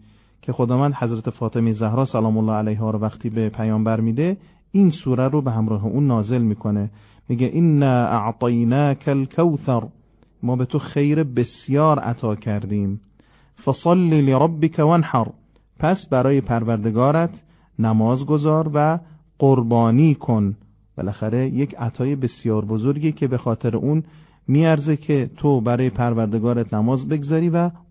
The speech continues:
قربانی کنی و قربانی بزرگی انجام بدهی. "ان شانئک هُوَ الابتر"، البته دشمن تو هم او بی نسل است، یعنی اون کسی که به تو تهمت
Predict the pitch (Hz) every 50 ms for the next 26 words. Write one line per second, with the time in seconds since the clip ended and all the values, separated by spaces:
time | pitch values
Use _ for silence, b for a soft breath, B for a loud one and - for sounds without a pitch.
0 | - - 131 123 123 117 113 113 110 117 117 117 117 123 147 165 160 - - 117
1 | 110 104 98 95 - - - _ _ _ _ _ _ _ - 123 - - 127 123
2 | 120 120 123 127 147 170 156 143 139 123 143 185 175 156 127 120 107 104 104 98
3 | 107 107 98 98 101 98 104 101 110 107 - - _ _ _ _ _ - 202 214
4 | 208 196 180 170 160 151 143 - 143 135 135 131 131 143 170 110 131 127 - 135
5 | 123 113 - 180 185 185 180 175 170 - - 170 190 170 156 - - 131 123 -
6 | - _ - 139 139 131 139 139 - - 214 185 165 156 147 - - 139 139 135
7 | 131 127 - - 170 175 185 190 185 - b b b b b b b b b b
8 | b - - 175 190 185 160 135 - - - 156 165 170 170 170 175 147 127 123
9 | 120 117 117 123 131 127 - - - 110 107 101 101 104 - - - - - -
10 | - 127 131 127 135 147 156 156 151 151 B B B B B B - 139 139 127
11 | 120 - 139 131 - - 131 120 - 139 123 120 131 123 - - 143 131 123 120
12 | 113 - b b b b b b b b b b - 127 113 120 127 127 127 123
13 | - -